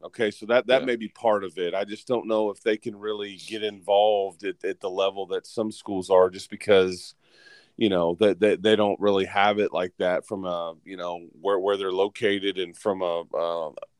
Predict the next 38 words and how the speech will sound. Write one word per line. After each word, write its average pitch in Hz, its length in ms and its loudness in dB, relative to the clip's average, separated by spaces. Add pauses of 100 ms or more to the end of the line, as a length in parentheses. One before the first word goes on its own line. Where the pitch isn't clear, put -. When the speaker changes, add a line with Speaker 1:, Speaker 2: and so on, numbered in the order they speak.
Speaker 1:
a 92 140 -2
donor 107 460 2 (300)
base 101 360 0
Speaker 2:
Yeah. 82 100 -2
Speaker 1:
that 95 240 2
maybe 95 280 -2
not 95 360 0 (100)
is 95 220 -4
willing 101 360 2
to, 90 380 2 (640)
to 113 100 2
pony 107 340 2
up. 104 180 4
I'm 113 160 4
not 110 220 2
sure, 113 80 -12
but 110 120 4
I 110 100 8
just, 113 320 -4
uh, 110 80 2
you, 104 240 -4
you, 110 140 -6
you 107 200 -4
hear 123 180 -4
repeatedly 98 960 -4 (540)
that 107 140 0
he 120 140 0
just, 113 260 0
"Man, 107 380 2
we're 101 160 -2
just 104 180 -8
not 101 300 0
really 107 300 0
gonna," 101 340 0
and, 151 140 6
and 180 160 4
I 202 100 2
think, 135 240 0